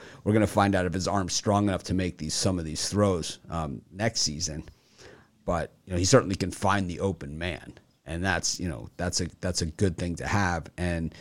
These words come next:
you know, it, it, it's just, there are certain teams and certain players, and here's the knock on Alabama players in general, is that they've already been coached up to the top of their potential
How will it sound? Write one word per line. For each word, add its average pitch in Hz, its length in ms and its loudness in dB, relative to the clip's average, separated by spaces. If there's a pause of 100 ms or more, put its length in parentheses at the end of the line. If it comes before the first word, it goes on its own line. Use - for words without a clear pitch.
(160)
you - 80 4
know, 147 100 8 (260)
it, 117 220 -2
it, 123 220 4
it's 123 200 4
just, 131 200 6 (1120)
there 147 120 12
are 139 40 12
certain 175 460 8
teams 104 720 6 (240)
and 110 160 2
certain 143 340 6
players, 98 520 6
and 110 160 4
here's 165 200 10
the 127 100 6
knock 110 420 4
on 95 180 2
Alabama 101 600 0
players 95 360 2
in 82 120 -6
general, 98 500 0 (200)
is 104 240 6
that 92 280 2 (240)
they've 143 320 8
already 127 300 10
been 107 240 4
coached - 580 6
up 107 260 2
to - 160 0
the 87 140 -2
top 117 480 6
of 92 240 0
their 95 160 0
potential - 840 4